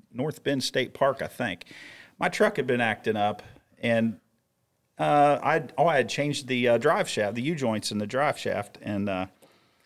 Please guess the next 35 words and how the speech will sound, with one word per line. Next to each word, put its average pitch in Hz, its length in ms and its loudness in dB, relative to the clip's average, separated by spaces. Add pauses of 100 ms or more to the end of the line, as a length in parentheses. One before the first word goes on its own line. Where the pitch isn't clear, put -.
(280)
on 127 120 4
the 139 40 6
way 151 160 6
back, 160 380 4
it 107 100 -6
just 123 200 -4
started 127 340 4
making 120 460 0
a 107 80 0
lot 117 200 4
of 113 60 2
noise, 117 320 2
and 101 80 -2
I'm 101 80 -2
thinking, 104 320 -4
Okay, 95 460 0 (640)
this 117 240 -2
is, 107 240 -4
uh, 87 240 0 (1200)
but 151 100 4
we 175 120 6
can 113 120 0
make 107 160 0
it 95 80 -6
home. 95 300 -2
You 135 80 -2
know, 113 100 0
we're 110 80 0
not 101 180 -2
that 92 160 -2
far. 92 420 0
Well, 120 280 4 (340)
we're 139 260 4 (180)
coming 165 260 -2
across, 135 520 2